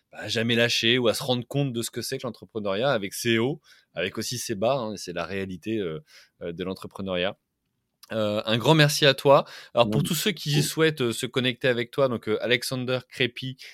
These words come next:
Speaker 1: C R E P Y, euh, sur LinkedIn, donc ils peuvent rentrer en contact avec toi pour, euh, pour échanger.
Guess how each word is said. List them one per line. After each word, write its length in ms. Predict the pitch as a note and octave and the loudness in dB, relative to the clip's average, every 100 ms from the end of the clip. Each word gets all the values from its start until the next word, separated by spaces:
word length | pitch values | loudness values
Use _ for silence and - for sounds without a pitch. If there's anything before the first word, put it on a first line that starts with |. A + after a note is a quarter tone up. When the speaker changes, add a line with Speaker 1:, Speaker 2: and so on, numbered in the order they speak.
| _ | _
Speaker 1:
C 340 | - - C3+ - | -12 -2 -2 2
R 220 | B2 A#2+ - | 0 0 -2
E 180 | B2 B2 | -2 -2
P 320 | - A2+ G#2 | -2 0 0
Y, 440 | G2+ G#2 A2 - - | 2 2 2 -8 -12
euh, 180 | F#2 F2 | -8 -8
sur 180 | E2 A#2 | -4 -2
LinkedIn, 440 | G#2+ F#2+ G#2+ D#3 - - - _ | 0 -2 -4 -4 -6 -14 -20 _
donc 160 | F2 - | -18 -16
ils 60 | |
peuvent 280 | D2+ G2 E2 | -8 -8 -8
rentrer 300 | C2 - - | -12 -12 -12
en 60 | G2 | -12
contact 400 | D#2 E2+ F#2 - | -14 -12 -14 -10
avec 240 | E2+ D#2+ | -12 -12
toi 320 | - F#2 F#2+ D2+ | -12 -6 -6 -6
pour, 260 | - C#2+ | -12 -10
euh, 80 | D2+ | -10
pour 200 | D2+ G#2 | -8 -4
échanger. 520 | G#2 - F#2+ F#2 B2+ | -2 -2 -4 -2 -4